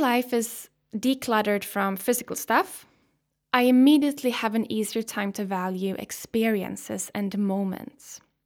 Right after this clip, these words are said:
Without sort of knowing the scientific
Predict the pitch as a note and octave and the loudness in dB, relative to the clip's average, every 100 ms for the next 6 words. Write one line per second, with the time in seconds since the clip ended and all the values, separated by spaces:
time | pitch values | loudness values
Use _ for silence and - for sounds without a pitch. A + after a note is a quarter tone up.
0 | _ _ _ _ _ _ _ _ _ _ | _ _ _ _ _ _ _ _ _ _
1 | _ _ A3 A#3+ D4+ D4+ C4+ A#3+ A3 A3 | _ _ 2 6 6 6 0 2 2 2
2 | A3 G#3 G#3 - G#3 G3+ - G#3 F#3+ A3 | 2 0 -4 -6 -4 -4 -6 -8 -6 -8
3 | - - - | -10 -20 -20